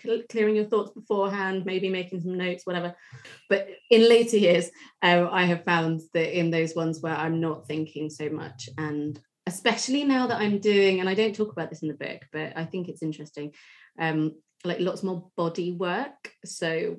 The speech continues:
when I say that, I mean like, where am I feeling things in my body, and describing those feelings and where they are. So not like,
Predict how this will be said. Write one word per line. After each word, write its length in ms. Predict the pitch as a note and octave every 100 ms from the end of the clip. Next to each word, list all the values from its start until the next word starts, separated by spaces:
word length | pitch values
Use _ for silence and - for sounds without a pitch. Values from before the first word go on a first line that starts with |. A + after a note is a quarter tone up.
| _
when 200 | F3+ E3+
I 200 | E3 E3 D#3+
say 200 | - F3
that, 180 | E3 D3+
I 140 | D#3
mean 600 | D#3+ D#3+ D#3+ D#3+ D#3 D#3 D#3 _ -
like, 140 | C#3+ D#3+
where 400 | E3 F3 E3+ F3
am 120 | F3+ F3+
I 100 | E3+
feeling 600 | - - E3+ D#3+ D3+ D3+
things 400 | D3+ C#3+ D3 D3 -
in 240 | D#3 D3
my 220 | D3 D3 C3+ -
body, 520 | D3 C#3+ A2+ E2 -
and 100 | D3+
describing 920 | D#3 D#3 - - E3+ F3 E3 D#3+ D#3+ D#3+
those 240 | D3+ D#3
feelings 600 | - F3 E3 E3+ G3+ A3+
and 160 | F3+ E3+
where 200 | D#3+ D#3
they 220 | D3+ -
are. 200 | D#3 D3+
So 160 | D3+ E3+
not 280 | F#3 G3 G#3+
like, 180 | -